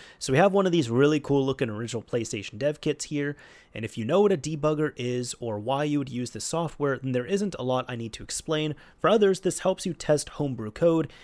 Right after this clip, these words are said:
Here's a video of the developer using this application, which is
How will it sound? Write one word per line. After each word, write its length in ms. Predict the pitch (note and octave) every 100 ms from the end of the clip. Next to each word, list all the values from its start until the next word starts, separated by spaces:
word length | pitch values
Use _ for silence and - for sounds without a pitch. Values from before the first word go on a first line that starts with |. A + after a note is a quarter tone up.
| -
Here's 280 | - F3+ F3
a 80 | D#3+
video 360 | B2 C#3+ C#3+
of 180 | - B2+
the 60 | B2+
developer 540 | A2+ A2 A2 - A2+
using 500 | G2 G#2+ A2 A2+ A2 A#2
this 320 | G#2+ G2+ - -
application, 760 | G#2+ - - E3+ F3 - G#2 - -
which 140 | E3+
is 200 | D3+ B2+